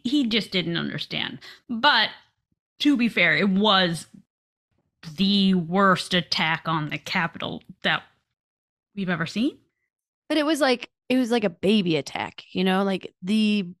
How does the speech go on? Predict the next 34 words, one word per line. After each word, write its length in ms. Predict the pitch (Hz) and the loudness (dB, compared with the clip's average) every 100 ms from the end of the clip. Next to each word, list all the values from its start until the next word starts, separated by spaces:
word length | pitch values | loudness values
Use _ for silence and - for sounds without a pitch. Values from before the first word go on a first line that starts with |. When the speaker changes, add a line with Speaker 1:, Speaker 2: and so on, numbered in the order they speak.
| - | -4
Speaker 2:
literal 480 | 220 247 262 247 240 | 2 2 4 2 2
president 480 | - 214 202 170 | 0 0 0 -2
of 60 | 160 | -2
the 60 | 160 | -2
United 360 | 170 165 170 | -2 -2 -2
States 480 | - 175 156 147 - | -6 -4 -4 -6 -8
was, 200 | 139 131 | -8 -8
like, 220 | 135 123 - | -8 -8 -8
inciting 680 | 170 151 - 165 170 190 | -10 -8 -6 -6 -4 -2
it 300 | 208 226 226 - - | 0 0 -2 -8 -6
and 160 | 180 | -2
encouraging 760 | 180 165 - 202 190 170 143 113 | -4 -6 -8 -4 -4 -6 -8 -10
it. 200 | 107 - _ _ - _ _ _ _ | -12 -14 _ _ -20 _ _ _ _
So 320 | - - 233 | -14 -2 2
it 40 | 208 | 4
wasn't 320 | 226 254 262 | 4 4 4
even 300 | 233 220 208 | 4 2 2
like 360 | 196 190 170 - _ _ - | 2 0 -2 -8 _ _ -4
an 180 | 185 180 | -2 -2
angry 500 | 180 196 208 196 202 | 0 2 2 2 2
mob 600 | 180 185 190 180 170 - _ _ | 2 2 2 0 -2 -8 _ _
with 140 | - 175 - | -8 -8 -6
pitchforks 800 | - 220 - - 165 151 - - | -4 -2 -4 -6 -4 -4 -8 -10
came 300 | - 180 175 | -4 -2 -2
and 120 | 165 | -4
showed 280 | - 185 170 | -2 -2 0
up 160 | 156 | -4
to 100 | - | -6
the 100 | 147 | -8
Capitol. 640 | 151 202 190 - 160 147 160 - - _ _ - | -4 -2 -2 -2 -2 -2 -6 -10 -20 _ _ 0
They 140 | 214 | 2
were 220 | 202 196 | 4 2
<laughs> 0 | |
invited. 840 | 185 185 165 180 208 196 165 165 - | 2 0 0 0 2 2 0 -6 -10